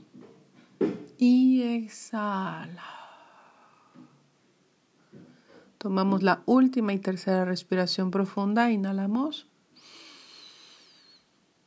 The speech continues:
Y exhalamos por la boca.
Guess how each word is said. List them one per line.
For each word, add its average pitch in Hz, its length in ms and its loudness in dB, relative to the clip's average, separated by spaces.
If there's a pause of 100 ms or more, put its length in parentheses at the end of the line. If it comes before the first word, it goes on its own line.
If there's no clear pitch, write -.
(920)
Y 190 400 -4 (100)
exhalamos 233 1080 -2
por 220 360 -6
la 214 220 -4
boca. 202 400 -16